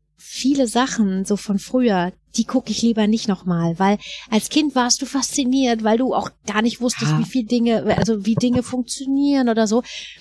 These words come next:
Speaker 1: Und wenn man die jetzt als Erwachsener guckt, dann nimmt es oft den Zauber, also der fehlt dann.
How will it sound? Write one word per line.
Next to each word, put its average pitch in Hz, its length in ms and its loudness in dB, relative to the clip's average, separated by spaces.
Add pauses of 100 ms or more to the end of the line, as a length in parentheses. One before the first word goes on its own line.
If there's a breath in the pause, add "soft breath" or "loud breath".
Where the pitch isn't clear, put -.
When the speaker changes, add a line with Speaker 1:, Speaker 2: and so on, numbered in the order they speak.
(280 loud breath)
Speaker 1:
Und 226 180 0
wenn 247 120 2
man 262 160 2
die 247 120 0
jetzt 269 240 0
als 233 160 0
Erwachsener 233 480 0
guckt, - 360 -6 (120)
dann 226 240 2 (880)
nimmt 262 300 0
es - 260 -6
oft - 300 -6 (280)
den 226 160 4
Zauber, 190 640 0
also 208 160 2
der 196 140 2
fehlt 208 580 0
dann. 175 360 -4